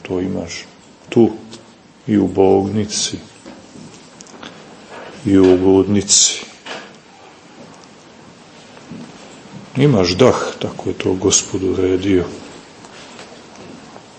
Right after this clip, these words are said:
Pa i kroz to disanje i kroz taj blago rastvoreni vazduh,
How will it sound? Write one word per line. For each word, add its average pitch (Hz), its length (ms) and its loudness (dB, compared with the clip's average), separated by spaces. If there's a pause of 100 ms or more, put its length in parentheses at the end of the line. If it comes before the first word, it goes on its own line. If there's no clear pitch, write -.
(640)
Pa 113 120 2
i 104 100 4
kroz - 280 0
to 110 380 6 (400)
disanje 107 760 2
i 90 60 -10 (100)
kroz - 340 -6
taj 92 300 -4 (1300)
blago 107 600 4
rastvoreni 104 800 0
vazduh, 117 560 2